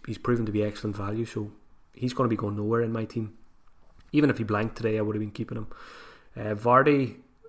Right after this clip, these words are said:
uh, Vardy didn't do an awful lot for Leicester up front. He did get an assist, but, you know, he didn't have too many chances. So I, I just really don't think he's worth the money this season.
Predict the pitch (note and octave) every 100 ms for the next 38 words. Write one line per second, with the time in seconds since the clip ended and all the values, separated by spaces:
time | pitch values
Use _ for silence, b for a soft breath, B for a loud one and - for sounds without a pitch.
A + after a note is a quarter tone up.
0 | - A#2 A2 C3 C#3+ C3+ B2+ B2+ A#2+ A#2
1 | A#2 A#2 A2+ A2 A#2 C3+ - C3+ C3 C3+
2 | C3 B2 A2+ B2+ A#2+ B2 A2+ G#2+ - -
3 | C3+ - - - B B B B - A2
4 | - A2 A2+ A#2+ A2+ - A2 G#2+ G2+ A2
5 | G#2 - A2 - A2 G#2+ - - A#2 A#2
6 | - A#2 A2 G2+ A2 G2+ G#2 G#2 G2+ -
7 | G2+ A2+ A#2 A2+ - A2 A2+